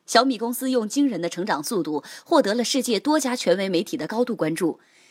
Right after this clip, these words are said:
在二零一四年，小米全年出货量达到了六千一百一十二万台的时候，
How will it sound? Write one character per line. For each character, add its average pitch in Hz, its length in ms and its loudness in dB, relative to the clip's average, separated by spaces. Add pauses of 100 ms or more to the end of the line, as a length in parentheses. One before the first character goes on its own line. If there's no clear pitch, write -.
在 240 220 4
二 254 180 0
零 240 140 -2
一 262 80 0
四 262 160 -6
年， 170 180 -4
小 175 160 0
米 208 160 -2
全 170 240 -2
年 214 160 -2
出 247 140 -4
货 247 160 0
量 175 220 2
达 - 180 0
到 254 140 0
了 202 100 2
六 254 180 2
千 262 300 2
一 285 140 2
百 - 160 0
一 269 180 0
十 254 140 0
二 285 120 4
万 185 160 0
台 143 180 -6
的 151 80 -4
时 160 160 -2
候， 151 220 2